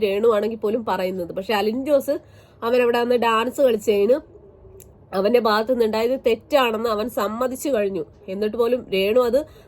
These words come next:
മനസ്സിലാക്കാനോ ആ ഒരു തെറ്റ് തിരുത്താനോ ശ്രമിക്കുന്നില്ല. രേണുവിനാണെങ്കിൽ പോലും പറയാം, "അന്ന് അങ്ങനെ ചെയ്യാൻ പാടില്ലായിരുന്നു, പക്ഷെ അത് അങ്ങനെ സംഭവിച്ചു പോയി." പക്ഷെ ഇപ്പോഴും രേണു ആ ഒരു വിഷയത്തിൽ ഒരു, ആ, ഒരു തെറ്റ് സമ്മതം നടത്തിയിട്ടില്ല.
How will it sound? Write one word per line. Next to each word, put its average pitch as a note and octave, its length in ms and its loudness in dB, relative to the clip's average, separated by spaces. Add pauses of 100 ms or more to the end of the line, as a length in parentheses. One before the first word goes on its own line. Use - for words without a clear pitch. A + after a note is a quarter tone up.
മനസ്സിലാക്കാനോ A#3 680 -2
ആ A3 100 0
ഒരു A3+ 200 2
തെറ്റ് A#3 380 0
തിരുത്താനോ B3 500 -2
ശ്രമിക്കുന്നില്ല. D#4+ 680 0
രേണുവിനാണെങ്കിൽ C4 600 2
പോലും C4 300 0
പറയാം, A3 540 -4
"അന്ന് A3 180 -2
അങ്ങനെ G#3+ 260 0
ചെയ്യാൻ G#3+ 400 -2
പാടില്ലായിരുന്നു, G3+ 560 -2
പക്ഷെ G#3+ 220 -4
അത് G3+ 160 -2 (360)
അങ്ങനെ G3 220 0
സംഭവിച്ചു A3 560 0
പോയി." F#3+ 280 0 (100)
പക്ഷെ A3 160 -8
ഇപ്പോഴും B3 440 2
രേണു A3+ 400 4 (200)
ആ A3 160 4
ഒരു C#4+ 160 2
വിഷയത്തിൽ B3 500 2
ഒരു, B3+ 460 2 (240)
ആ, G3+ 440 0
ഒരു G#3+ 520 0 (200)
തെറ്റ് A3+ 260 4
സമ്മതം C4 420 2
നടത്തിയിട്ടില്ല. G#3 640 -2